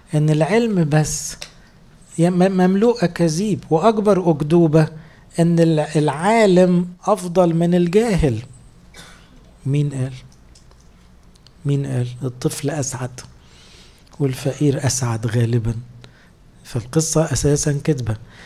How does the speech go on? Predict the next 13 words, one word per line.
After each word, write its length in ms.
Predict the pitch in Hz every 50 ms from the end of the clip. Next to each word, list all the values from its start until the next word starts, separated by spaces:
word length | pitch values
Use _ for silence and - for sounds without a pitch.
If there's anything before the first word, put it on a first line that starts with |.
| - - - - - _ 139
"من 140 | 143 151 156
جهة 220 | 214 233 226 - 196
ما 120 | 196 180
ذبح 340 | 165 202 214 190 185 - 185
للأوثان 580 | 170 165 160 170 165 165 151 - - 175 165 170
نعلم 420 | 196 220 196 202 196 196 190 196
أن 220 | 185 175 170 170
لجميعنا 800 | 165 160 165 165 143 165 160 160 175 185 175 147 151 151 156 151
علمًا"، 420 | 139 131 151 156 139 131 123 120 113
يعني 340 | 104 113 131 143 147 151 147
كلنا 380 | - 156 156 185 226 214 190
عم 120 | 160 156 143
بنفهم، 520 | 143 185 220 196 - - - 123 113